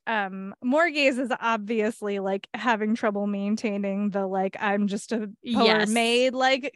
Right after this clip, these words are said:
Speaker 1: guys,
Speaker 2: Yes.
Speaker 1: especially now that she's been, you know, and Fayal keeps noticing, she's like,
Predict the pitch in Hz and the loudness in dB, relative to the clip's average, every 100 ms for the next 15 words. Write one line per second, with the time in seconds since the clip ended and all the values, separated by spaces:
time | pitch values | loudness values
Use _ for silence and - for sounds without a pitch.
0 | 220 254 247 269 294 294 - 262 - 247 | 0 4 6 4 2 0 -6 -8 -2 0
1 | 233 254 240 214 214 214 - 220 185 208 | 2 0 0 0 -2 -6 -4 -6 -2 0
2 | 202 202 202 - 202 190 220 233 247 247 | 0 0 -2 -2 -4 -2 0 2 4 4
3 | 262 254 269 254 254 247 240 220 208 | 2 -4 -2 -2 0 -2 -2 -2 -2